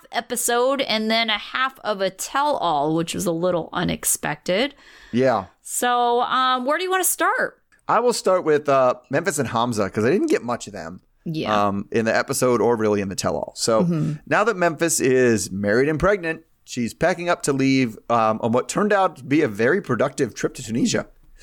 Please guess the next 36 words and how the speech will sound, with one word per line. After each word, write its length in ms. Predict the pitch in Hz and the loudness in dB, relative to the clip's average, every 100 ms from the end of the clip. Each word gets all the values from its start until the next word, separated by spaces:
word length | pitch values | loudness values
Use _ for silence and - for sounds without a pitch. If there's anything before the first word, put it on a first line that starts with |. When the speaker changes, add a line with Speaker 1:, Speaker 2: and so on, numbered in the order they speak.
| - - _ | -20 -20 _
Speaker 2:
So 180 | - 135 | -2 -2
she 160 | 131 151 | 0 0
wishes 360 | 226 254 233 | 0 2 0
that 200 | 196 - _ | 0 -2 _
he 200 | 147 190 | -10 -6
could 160 | 180 151 | -6 -4
come 240 | 165 147 | -2 0
with 160 | 131 113 | -2 0
her, 220 | 101 113 | 0 0
but, 360 | 113 117 120 - _ _ _ - | 0 0 0 -4 _ _ _ 0
oh 100 | 147 | 2
yeah, 240 | 135 104 95 | 2 0 0
right, 300 | 110 98 - | 0 0 -4
she 380 | - 117 110 - | -6 -2 -2 -2
has 320 | 120 113 104 - | 0 0 -2 -4
kids 260 | 127 117 104 | -4 -2 -4
and 100 | 92 | -6
stuff, 400 | - 87 - 92 | -4 -6 -6 -6
and 240 | 95 92 - | -6 -8 -6
she 140 | 202 | -2
needs 140 | 208 - | -2 -2
to 60 | |
get 120 | 196 | -4
back 180 | - 170 | -2 -4
to 80 | - | -6
them. 160 | - - _ _ - - _ _ _ _ _ _ _ - - | -10 -10 _ _ -20 -20 _ _ _ _ _ _ _ -20 -4
Um, 240 | 120 117 - | -2 -2 -2
so 320 | - 139 139 | 2 2 4
they 180 | 127 147 | 2 2
say 140 | 190 | 2
goodbye 480 | 208 156 135 139 143 | 2 2 2 4 2
to 180 | 147 147 | 0 0
Hamza's 300 | 147 175 147 | 0 -2 0
mom, 320 | 113 98 113 | 0 0 0
who 120 | 127 | -2
cries, 760 | - 147 135 113 120 135 - | -2 0 2 4 2 0 -6